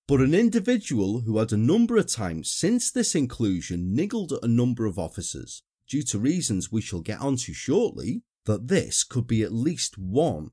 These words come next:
of the men they were looking for, the one who at the time it was considered had gone on alone and become a sex killer,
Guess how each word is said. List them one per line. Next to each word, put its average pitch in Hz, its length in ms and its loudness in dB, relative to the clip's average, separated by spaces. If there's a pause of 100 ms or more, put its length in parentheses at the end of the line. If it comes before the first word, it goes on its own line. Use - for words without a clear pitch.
(120)
of 92 180 -8
the 95 100 -2
men 101 380 0
they 87 100 -4
were 78 100 -6
looking 110 380 -4
for, - 320 -6 (540)
the - 60 -10
one 104 220 0
who 127 140 2
at 143 140 -8
the 180 80 -6
time 175 380 -2
it 90 120 -4
was 104 160 -6
considered 104 640 -4
had 85 240 -8
gone 123 220 2
on 143 160 0
alone 143 520 -2 (100)
and 87 80 -8
become - 320 -6
a 78 60 -10
sex - 420 -6
killer, 123 380 -6